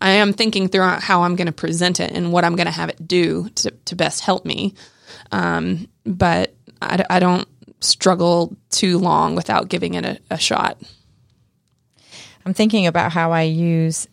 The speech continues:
Speaker 2: um, YouTube University to help me with lots of things, like a, something that's broken.
Speaker 1: Yep.
Speaker 2: And I'll try to fix it myself as opposed to hiring someone to do
Speaker 1: Yeah.
Speaker 2: it, which sometimes works and sometimes <laughs> doesn't.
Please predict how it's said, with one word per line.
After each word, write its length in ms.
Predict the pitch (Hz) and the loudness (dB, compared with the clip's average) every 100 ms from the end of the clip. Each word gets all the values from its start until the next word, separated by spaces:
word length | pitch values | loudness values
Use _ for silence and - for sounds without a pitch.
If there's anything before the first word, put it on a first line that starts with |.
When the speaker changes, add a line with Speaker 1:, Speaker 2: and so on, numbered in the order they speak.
| - | -4
Speaker 2:
um, 440 | 160 151 147 151 156 _ _ _ _ _ _ - - | 0 2 0 -4 -8 _ _ _ _ _ _ -16 -4
YouTube 640 | 165 170 - - 160 233 - _ - | 0 0 -2 -4 -2 -4 -6 _ -2
University 600 | 160 147 151 - 208 294 _ - | 0 0 -2 -6 -6 -8 _ -4
to 100 | 196 | 2
help 220 | 170 - | 2 2
me 120 | 170 | 0
with 180 | 170 - | -2 0
lots 220 | 156 - | -2 -2
of 80 | 175 | -4
things, 440 | 180 175 196 196 | 0 0 0 -2
like 180 | - 160 | -2 -2
a, 100 | 156 - _ - | -2 -4 _ -8
something 320 | 175 165 160 | 0 2 2
that's 140 | 151 - | 0 0
broken. 560 | 151 147 156 156 185 - _ _ - | 0 0 0 -2 -4 -8 _ _ -2
Speaker 1:
Yep. 160 | 202 - - | -2 -2 -2
Speaker 2:
And 400 | 165 156 151 156 | 2 2 2 0
I'll 140 | 165 | 0
try 180 | 156 156 | 2 0
to 60 | 156 | 0
fix 240 | - - | -2 -6
it 80 | - | -4
myself 600 | 156 - 147 165 - - _ | -2 0 -2 -2 -8 -20 _
as 120 | 156 | 0
opposed 240 | 147 151 147 | 0 -2 -2
to 60 | |
hiring 320 | 151 151 147 151 | -2 -2 -4 -6
someone 420 | 151 151 151 156 | -6 -6 -6 -8
to 100 | - | -8
do 160 | 160 156 | -4 0
Speaker 1:
Yeah. 140 | 170 175 | 0 0
Speaker 2:
it, 20 | - | -2
which 200 | 175 - | -6 -2
sometimes 460 | 226 226 240 220 | 0 0 0 0
works 260 | 208 214 - | 0 -2 -4
and 120 | 202 | -4
sometimes 440 | 170 180 175 175 - | -2 -2 -2 -6 2
<laughs> 80 | |
doesn't. 460 | 175 - 196 254 | 2 4 2 0